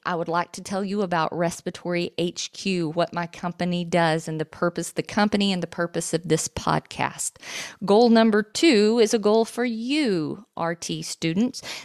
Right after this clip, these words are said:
That goal, we're gonna call it, What's Your Why? I think I probably stole that from somebody else, and I can't come up with a better,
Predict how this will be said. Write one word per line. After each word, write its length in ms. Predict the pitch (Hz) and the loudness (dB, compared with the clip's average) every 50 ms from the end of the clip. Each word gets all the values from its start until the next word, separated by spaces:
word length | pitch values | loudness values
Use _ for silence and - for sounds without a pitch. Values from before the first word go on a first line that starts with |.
| - | -2
That 200 | 196 202 196 185 | 2 2 2 2
goal, 280 | 202 202 208 214 233 233 | 2 2 4 4 4 4
we're 120 | 220 208 | 4 2
gonna 200 | 202 202 196 190 | 2 2 0 0
call 400 | 190 - - - 180 180 180 175 | -2 -6 -6 -4 -2 0 2 2
it, 200 | 180 175 170 - _ - | 2 2 0 -2 _ 0
What's 340 | 208 214 - - - - - _ _ | 0 0 0 -2 -8 -12 -12 _ _
Your 280 | - 202 196 190 190 - - | -4 -2 -2 -2 -4 -6 -6
Why? 500 | 170 170 165 165 - 58 50 - - - - - - - - - _ _ - | -6 -4 -4 -4 -4 -6 -6 -8 -10 -14 -16 -20 -20 -20 -20 -20 _ _ -6
I 80 | 165 190 | -6 -4
think 240 | - 202 202 196 208 | -2 -2 -2 0 0
I 60 | 190 | -2
probably 360 | - - 190 190 180 175 175 | 0 0 0 0 0 0 -2
stole 280 | - - 185 190 202 202 | -2 0 0 0 2 2
that 220 | 196 190 180 - | 2 0 0 -2
from 120 | - 185 | -6 -8
somebody 400 | 175 - 190 196 196 190 202 196 | -6 -4 -4 -2 -2 0 0 0
else, 200 | 196 208 220 - | 0 0 0 -2
and 100 | 165 156 | -4 -6
I 40 | 147 | -8
can't 360 | - - - - 226 214 - | -8 -10 -10 -8 -8 -8 -8
come 240 | - - 220 202 196 | -6 -4 0 2 4
up 160 | 190 185 - | 2 4 4
with 160 | 202 202 - 196 | 4 4 4 4
a 60 | 190 | 2
better, 480 | 175 196 196 196 202 202 202 196 180 | 4 4 6 6 6 6 6 4 4